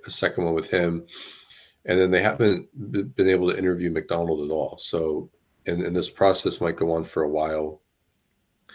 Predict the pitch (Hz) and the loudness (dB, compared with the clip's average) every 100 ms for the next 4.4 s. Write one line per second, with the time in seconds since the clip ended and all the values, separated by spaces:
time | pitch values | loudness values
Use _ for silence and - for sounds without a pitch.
0 | - - - - - 82 78 76 76 73 | -20 -20 -20 -8 -2 0 0 -2 -4 -8
1 | 73 _ _ _ - 85 82 85 - - | -12 _ _ _ -4 -2 0 0 -2 -2
2 | 82 80 80 80 82 80 76 73 - _ | 0 0 0 0 0 -2 -4 -6 -12 _
3 | - 85 87 85 85 90 87 - 78 76 | -2 -2 0 -2 2 2 0 -2 -4 -4
4 | - - 85 78 | -4 -2 0 -2